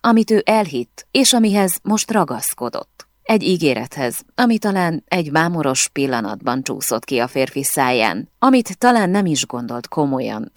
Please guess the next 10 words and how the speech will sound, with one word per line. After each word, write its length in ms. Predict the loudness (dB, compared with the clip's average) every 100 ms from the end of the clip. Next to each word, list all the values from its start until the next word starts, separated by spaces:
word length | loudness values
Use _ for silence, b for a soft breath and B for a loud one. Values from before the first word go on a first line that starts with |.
| 0
vagy 160 | 2
amit 240 | 2 2 2
a 80 | 0
pillanat 540 | 0 0 0 0 -2
hevében 600 | -4 -2 -2 -4 -6 -8 -2
komolyan 540 | 0 2 0 0 -2
gondolt, 540 | -4 -2 -4 -4 -10 _
majd 320 | 2 2 2 -4
másnapra 520 | -8 -4 -6 -4 -4
megbánt. 680 | -4 -8 -12 -12 -14 -18